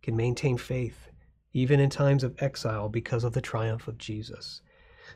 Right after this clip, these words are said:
It doesn't take away all the hurt and the pain and the tears and the suffering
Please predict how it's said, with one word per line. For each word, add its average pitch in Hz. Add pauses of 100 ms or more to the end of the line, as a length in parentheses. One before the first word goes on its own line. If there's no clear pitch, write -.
It 113
doesn't 139
take 170
away 175
all 131
the 127
hurt - (260)
and 135
the 131
pain 170 (200)
and 127
the 127
tears 180 (180)
and 143
the 139
suffering 170